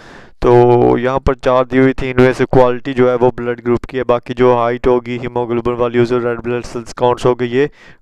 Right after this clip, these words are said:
quantitative variables हैं, ठीक है। अगर बात करें an aggregate of entities for which we have an interest at a particular time is called, वो चीज़ जिस पर हमें एक पर्टिकुलर time में interest होता है वो कौन सी होती है,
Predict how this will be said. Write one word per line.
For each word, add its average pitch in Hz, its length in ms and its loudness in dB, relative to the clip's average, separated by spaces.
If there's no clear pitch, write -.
quantitative 123 600 -2
variables 117 500 0
हैं, 117 160 -6
ठीक 139 180 -4
है। 135 160 0
अगर 135 160 -2
बात 135 260 2
करें 143 460 -6
an 135 160 -10
aggregate 139 540 0
of 139 120 4
entities 131 640 -2
for 127 200 4
which 127 240 -2
we 123 160 4
have 127 360 -4
an 123 160 -14
interest 135 400 -6
at 127 160 -4
a 123 120 -2
particular 123 380 0
time 123 240 -4
is 120 240 -6
called, 120 380 0
वो 127 100 4
चीज़ 131 240 -4
जिस 131 140 -10
पर 135 200 2
हमें 131 460 -8
एक 127 120 -10
पर्टिकुलर 135 520 -2
time 127 260 0
में 127 80 -8
interest 123 360 -4
होता 123 200 0
है 120 60 2
वो 120 120 2
कौन 123 240 -8
सी 123 120 -4
होती 120 140 -6
है, 135 60 -6